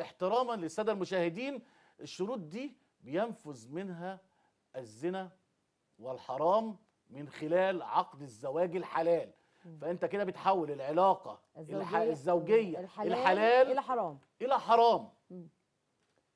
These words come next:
Speaker 1: زي مثلًا إلزام إن الرجل، آه، يجيب ز-، شقة للست اللي بيتزوجها إن هي تسكن في بيت أهله.
Speaker 2: آه.
Speaker 1: وإن ما جابش ثلاث سنين،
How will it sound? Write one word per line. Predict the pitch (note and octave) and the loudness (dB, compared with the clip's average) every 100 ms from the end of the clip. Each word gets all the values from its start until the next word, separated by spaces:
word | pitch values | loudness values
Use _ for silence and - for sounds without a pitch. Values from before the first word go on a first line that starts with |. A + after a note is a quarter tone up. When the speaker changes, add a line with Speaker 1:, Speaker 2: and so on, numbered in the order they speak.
| _ _ _ _ | _ _ _ _
Speaker 1:
زي | A#2 B3 A#3+ | 2 2 4
مثلًا | A#3 A3+ A3+ G3+ - _ _ - | 0 2 -2 -4 -14 _ _ -10
إلزام | F3+ D3 B3 C4 - | -8 4 4 4 -4
إن | F3 E3 | -4 -4
الرجل، | E3+ D#3 D3 F3+ G#3 G#3 F#3 - _ _ _ _ | -4 -4 -4 -4 -4 -8 -12 -18 _ _ _ _
آه، | C#3+ D3 D3 D3 C#3+ C#3 C3 B2+ A#2 G#2 F#2+ G#2+ A#2 A#2+ | -8 -6 -4 -6 -8 -12 -16 -20 -20 -20 -20 -20 -20 -20
يجيب | B2+ C3+ C3 G#3+ E3+ C3 | -18 -16 -8 -8 -8 -12
ز-، | B2 D3+ | -12 -12
شقة | C#3+ G3+ G3+ - C#3 B2+ - _ | -2 -2 -2 -8 -10 -10 -14 _
للست | C3+ C#3 C#3 C#3 F#3 F#3 _ | -20 -16 -16 -8 -8 -8 _
اللي | C3 A#2 A#2 | -18 -16 -16
بيتزوجها | B2+ G#2+ C#3 G3+ F#3+ G#3 - _ - | -16 -10 -6 -4 -4 -6 -8 _ -12
إن | D#3 | -4
هي | G#3+ | -4
تسكن | G#3+ A#3 - A3 F3 - _ _ _ | -4 -8 -6 -10 -10 -18 _ _ _
في | - | -10
بيت | C#3+ G3 G#3+ _ F3+ | -4 -4 -4 _ 0
أهله. | E3 B2 F#2+ _ _ _ _ _ _ | 0 0 -16 _ _ _ _ _ _
Speaker 2:
آه. | D#3 C#3+ C#3 | -18 -12 -4
Speaker 1:
وإن | C4+ B3 F3+ | -2 -2 -2
ما | D3+ | 0
جابش | F#3 G#3+ - - - | 0 0 -4 -14 0
ثلاث | F#3+ F3 - - | 2 2 0 -10
سنين، | D3+ F3 D#3 G#2+ | -8 -6 -8 -12